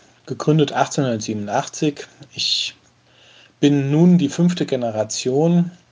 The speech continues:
wo ich jetzt für die Gäste in Mainz kochen darf. Wir haben eine ganz handwerkliche Küche. Wir kochen frisch, wir kochen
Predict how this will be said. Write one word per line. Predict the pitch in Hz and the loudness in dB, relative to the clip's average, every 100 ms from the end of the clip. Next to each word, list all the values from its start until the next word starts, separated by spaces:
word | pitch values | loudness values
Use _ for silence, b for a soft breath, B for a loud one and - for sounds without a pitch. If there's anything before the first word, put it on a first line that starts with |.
| _ _ _ | _ _ _
wo | 139 139 135 | 0 4 4
ich | 127 127 - | 2 -2 0
jetzt | 127 117 - | -2 -2 -8
für | - 127 | -4 -4
die | 113 | -2
Gäste | 120 - 127 | -2 -2 -2
in | 113 | -2
Mainz | 104 107 110 | -2 -4 -4
kochen | - 117 127 110 104 _ - | -2 -2 -2 -8 -12 _ -2
darf. | 98 107 - - _ _ B B B B B B B B _ - | 0 0 -4 -16 _ _ B B B B B B B B _ -2
Wir | 131 123 | 2 4
haben | 131 127 110 - _ - | 2 0 -6 -14 _ -16
eine | 117 | -8
ganz | 113 127 - | -2 -2 -2
handwerkliche | 120 131 156 139 131 139 131 143 135 123 - B B B B | -4 -4 2 2 2 -2 -2 2 2 0 -10 B B B B
Küche. | - 160 - 180 190 - - _ _ _ | 0 2 4 4 4 -2 -18 _ _ _
Wir | 120 | -8
kochen | - 110 113 | -4 -6 -6
frisch, | - 143 156 - - | -2 0 0 -4 -4
wir | 113 | -6
kochen | 113 123 123 117 110 | -2 -2 -2 -4 -4